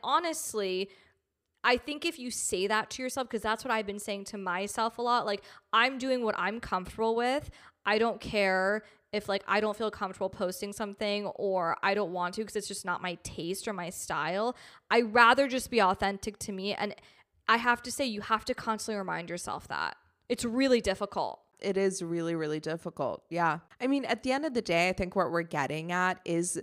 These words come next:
Speaker 2: try to silence other people and increase the volume on your own intuition.
Speaker 1: By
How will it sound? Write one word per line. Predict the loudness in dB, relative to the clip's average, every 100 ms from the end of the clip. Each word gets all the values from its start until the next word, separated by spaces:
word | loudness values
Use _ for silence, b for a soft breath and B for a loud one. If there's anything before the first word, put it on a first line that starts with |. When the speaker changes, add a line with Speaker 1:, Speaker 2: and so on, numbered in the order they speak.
| -8
Speaker 2:
try | -6 -2 2 4 4
to | 2
silence | -2 -2 0 2 2 2 0 -2 -2 -4 -6 -4 2
other | 4 4 2 0
people | -6 -8 -8 0 2 4 2 0 -2
and | -2 -2 -6 -12 -18 _ _
increase | -4 -4 -4 -6 -6 -4 -2
the | 0 0
volume | 4 4 4 0 -4 -2
on | 0 0
your | -2 -2
own | 0 0 -2
intuition. | -6 -6 -4 -2 -2 -2 -2 -4 -6 -8 -10 -2
Speaker 1:
By | 0 0